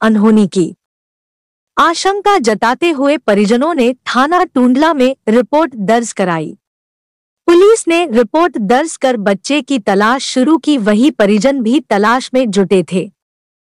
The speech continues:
परिजन बच्चे को ढूंढते हुए खंडहर पड़े रेलवे क्वार्टर के पास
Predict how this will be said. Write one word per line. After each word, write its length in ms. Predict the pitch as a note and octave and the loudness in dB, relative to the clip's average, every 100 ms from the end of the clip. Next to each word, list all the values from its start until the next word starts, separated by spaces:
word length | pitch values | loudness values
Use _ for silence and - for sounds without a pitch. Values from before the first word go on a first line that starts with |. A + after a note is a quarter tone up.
| _ _ | _ _
परिजन 440 | - E4+ E4 G4 F4+ | 0 0 2 0 0
बच्चे 360 | A#3+ - D#4+ | -2 -2 -4
को 240 | D#4+ C#4 D#4 | -2 -2 -2
ढूंढते 540 | A3+ F#3+ B3+ D#4 F4 | -2 0 0 0 0
हुए 320 | E4+ A#3+ B3 | 0 2 2
खंडहर 600 | C4 - A3+ A3 B3+ C#4+ | 0 -2 0 2 0 -2
पड़े 360 | - A3 G#3+ A#3+ | -2 0 2 2
रेलवे 440 | F#3+ G#3 B3 D4+ | 2 2 2 0
क्वार्टर 480 | E4 G3+ G3 G3 A#3+ | -2 -2 -2 0 -2
के 160 | A3 G3+ | 0 -2
पास 460 | - D#3 C#3+ - | -2 -6 -6 -14